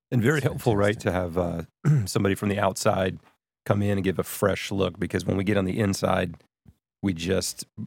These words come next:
Speaker 1: we're not always able to,
Speaker 2: Yeah.
Speaker 1: able to see it, right?
Speaker 2: Well, it's like your living room. I mean, you,
Speaker 1: Yeah.
Speaker 2: at, at a certain point, uh, pretty quickly, you stop seeing your living room a-, anymore as a
Speaker 1: Mm-hmm.
Speaker 2: guest. It becomes a, "Oh yeah, just throw that in the living room." Uh,
Speaker 1: <laughs>
Speaker 2: that feeling when you walk into someone's house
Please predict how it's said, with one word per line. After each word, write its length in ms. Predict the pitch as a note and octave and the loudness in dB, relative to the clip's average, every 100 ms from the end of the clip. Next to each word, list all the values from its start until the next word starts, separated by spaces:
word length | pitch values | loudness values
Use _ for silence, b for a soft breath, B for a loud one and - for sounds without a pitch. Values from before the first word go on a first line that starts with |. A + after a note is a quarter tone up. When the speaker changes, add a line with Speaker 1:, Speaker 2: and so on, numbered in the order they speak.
| - | -4
Speaker 1:
we're 100 | A2+ | 0
not 140 | A2 G#2+ | 4 4
always 220 | G2 F2 | 2 0
able 220 | G2 F#2 | 0 -2
to, 120 | F2+ | -2
Speaker 2:
Yeah. 220 | F#2+ G2+ A2+ | -2 -2 -2
Speaker 1:
able 140 | F2 | -2
to 80 | F2 | -4
see 220 | - G#2 | -2 -2
it, 160 | E2 E2 | -2 -2
right? 240 | F2 F#2 | -4 -4
Speaker 2:
Well, 120 | - E3+ | 0 0
it's 120 | D3 | 2
like 160 | F#3 | 2
your 100 | E3 C#3 | 2 2
living 260 | E3+ B2+ | 4 2
room. 240 | G2+ F#2+ G2+ | 2 0 2
I 80 | A#2 | 2
mean, 220 | A#2 A2 | 4 0
you, 340 | G#2 B2 C3+ | -2 -2 -2
Speaker 1:
Yeah. 40 | D#2+ | -2
Speaker 2:
at, 140 | A2+ - | -2 0
at 80 | A#2+ | 0
a 20 | |
certain 240 | A#2 E3 | 0 0
point, 340 | A#2+ E3 G#2+ - _ - - - - - | 0 0 -2 -6 _ -20 -20 -20 -16 -8
uh, 140 | A#2 | -8
pretty 200 | - E3+ | -6 -6
quickly, 340 | A#2+ E3 B2 G#2+ | -2 -2 0 -2
you 100 | C#3 | -2
stop 340 | - D3 D3 | -2 -4 -4
seeing 260 | - C#3+ B2 | -4 -2 -2
your 140 | G#2+ | 0
living 280 | G#2+ A#2+ G2+ | -2 -2 -2
room 340 | F2+ C2+ A2+ - _ | -4 -6 -10 -14 _
a-, 180 | A2+ - | -8 -4
anymore 340 | A2 G#2 G2+ | 0 0 0
as 120 | E2+ G#2+ | 0 0
a 20 | |
Speaker 1:
Mm-hmm. 80 | F#2 | 0
Speaker 2:
guest. 280 | A2+ G2 - | 0 -2 -4
It 60 | |
becomes 440 | G2+ G#2 B2 G#2+ - | -4 -4 -2 -2 -2
a, 280 | G2 G2 - | -2 -4 -2
"Oh 120 | B2+ | 0
yeah, 140 | C3 A2 | 0 -2
just 220 | A2+ - | -4 0
throw 140 | B2 | 0
that 140 | A#2 G2+ | 0 -2
in 60 | |
the 60 | G#2 | 0
living 200 | A2+ A2 | 0 0
room." 160 | G2 A2+ B B B B - | -2 -6 B B B B -2
Uh, 300 | A2+ G#2 F#2 | 0 0 0
Speaker 1:
<laughs> 40 | |
Speaker 2:
that 320 | G2+ A#2 A2+ | 0 0 -2
feeling 440 | - D#3+ F3+ C3+ A2+ | -8 -4 0 0 0
when 120 | A2+ | 0
you 100 | A2+ | -2
walk 400 | A2 G2+ G#2+ - | -4 -6 -8 -6
into 160 | C3 B2+ | -6 -6
someone's 380 | - A#2 A2 | -6 -6 -6
house 480 | - C3+ A#2 - - | -4 -2 -2 -4 -8